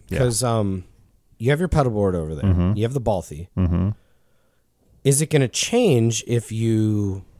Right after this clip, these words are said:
Speaker 2: start running it through the Ampeg when you get it back?
Speaker 1: Well, that I,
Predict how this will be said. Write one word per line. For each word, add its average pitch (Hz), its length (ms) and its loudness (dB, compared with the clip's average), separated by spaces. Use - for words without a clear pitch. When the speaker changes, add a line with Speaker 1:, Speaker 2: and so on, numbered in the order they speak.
Speaker 2:
start 110 280 -2
running 110 240 0
it 101 80 -6
through 104 140 -6
the 98 140 -6
Ampeg 113 360 -4
when 87 140 -6
you 82 60 -8
get 82 100 -8
it - 80 -12
back? 80 500 -10
Speaker 1:
Well, 156 120 8
that 147 220 6
I, 135 260 4